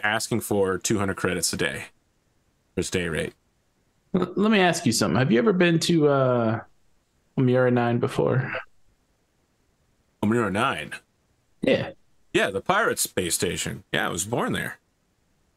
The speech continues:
Speaker 2: So you, you'd say you know your way around there pretty well?
Speaker 1: Oh, yeah. Yeah, <laughs> I know my way around there pretty well.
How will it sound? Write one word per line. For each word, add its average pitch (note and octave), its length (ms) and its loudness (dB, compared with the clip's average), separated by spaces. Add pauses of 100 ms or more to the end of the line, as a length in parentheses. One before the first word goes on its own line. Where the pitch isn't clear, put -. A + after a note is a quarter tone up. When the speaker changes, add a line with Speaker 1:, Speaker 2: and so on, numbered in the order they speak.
(520)
Speaker 2:
So - 140 0
you, C#3 240 2
you'd C#3 140 2
say E3+ 120 6
you D3+ 100 6
know D3 140 6
your C#3+ 140 6
way C#3 160 6
around C3+ 260 4
there C#3 120 4
pretty C#3+ 200 0
well? D3 380 0 (160)
Speaker 1:
Oh, G3 120 2
yeah. A#2+ 200 -6 (500)
Yeah, G2+ 200 -2
<laughs> - 60 -6
I - 240 0
know A#2 100 0
my F#2+ 180 -2
way E2+ 200 -2
around D#2+ 240 -4
there - 140 -6 (560)
pretty F2 200 -6
well. D2+ 220 -10